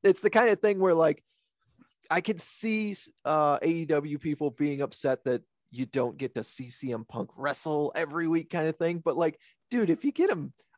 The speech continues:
on the, on the mic, c-, making these, these great one-liners and, you know, trading with, like, Excalibur, like, that was the other thing I just read, is that when he said something about Kara Hogan and said, "Any relation?" And Excalibur,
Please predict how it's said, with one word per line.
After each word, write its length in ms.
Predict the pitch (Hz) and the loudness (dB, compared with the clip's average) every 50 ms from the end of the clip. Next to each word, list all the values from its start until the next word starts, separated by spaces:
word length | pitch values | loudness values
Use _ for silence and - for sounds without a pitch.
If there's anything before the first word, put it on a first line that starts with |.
| _ _ - | _ _ -4
on 200 | 156 165 147 135 | -4 -4 -2 -2
the, 180 | 120 123 - - _ _ _ _ _ _ _ | -4 -4 -4 -8 _ _ _ _ _ _ _
on 160 | - 170 175 | -2 -2 0
the 60 | 151 131 | -2 -4
mic, 520 | 123 127 147 151 131 123 123 - - - _ _ _ _ _ _ _ - | -2 2 2 4 4 2 0 -2 -6 -20 _ _ _ _ _ _ _ -6
c-, 140 | - - - | -4 -4 -4
making 360 | 147 139 160 185 185 - 160 | 0 2 2 2 2 2 0
these, 280 | 139 143 135 185 151 - _ | 0 -2 -4 -4 -6 -10 _
these 220 | 127 135 120 - - | -8 -8 -8 -8 -6
great 260 | - 127 131 147 - | -4 -2 -2 -2 -2
one-liners 880 | - 120 123 123 135 127 180 175 170 175 170 165 175 185 175 - - - - | -2 -4 -4 -2 -2 -2 -2 -2 -2 -2 -2 -2 -4 -4 -6 -8 -14 -14 -6
and, 240 | - 120 120 123 120 | -2 -2 -2 -2 -2
you 120 | 110 131 127 | -2 0 0
know, 100 | 123 120 | 0 0
trading 420 | - - - 151 151 139 139 139 | -2 2 4 4 4 4 0 0
with, 220 | 135 127 120 - | 0 0 0 2
like, 180 | 131 120 - - | 0 0 0 0
Excalibur, 720 | - - - - - - 123 131 139 127 113 123 120 120 | -2 -4 -4 -4 -4 0 2 4 4 4 4 4 4 4
like, 180 | 117 127 123 120 _ - - _ | 4 2 0 -2 _ -20 -8 _
that 120 | - 160 139 | 2 4 4
was 100 | 147 131 | 4 2
the 80 | 147 | 2
other 140 | 139 127 139 | 2 2 2
thing 200 | 131 - 147 127 | 2 0 0 2
I 80 | 123 123 | 2 2
just 240 | 123 131 123 - - | 2 0 -4 0 2
read, 200 | 139 131 120 - | 4 4 4 2
is 160 | - - - | 0 -2 0
that 180 | 131 117 98 | 2 2 2
when 100 | 110 127 | 2 0
he 80 | 123 120 | -2 -2
said 220 | 113 - 147 123 | -2 0 -2 0
something 220 | - 139 123 120 120 | 0 -2 -2 -2 0
about 200 | 127 123 - - | 0 0 -2 -2
Kara 240 | - - 127 127 123 | -4 0 0 0 2
Hogan 460 | 123 127 131 127 123 123 123 185 - _ _ _ _ _ _ | 4 2 2 2 2 -2 -2 -4 -8 _ _ _ _ _ _
and 140 | - - - | -10 -8 0
said, 160 | - 139 123 | 2 4 6
"Any 160 | 120 151 202 | 6 6 6
relation?" 400 | 185 151 135 143 165 185 - 240 254 | 6 6 6 6 6 4 2 -2 -2
And 140 | 233 170 135 | -2 -2 -2
Excalibur, 680 | 127 127 - - 143 131 139 143 127 139 135 127 120 | -2 -2 -2 0 2 4 4 4 4 4 2 2 0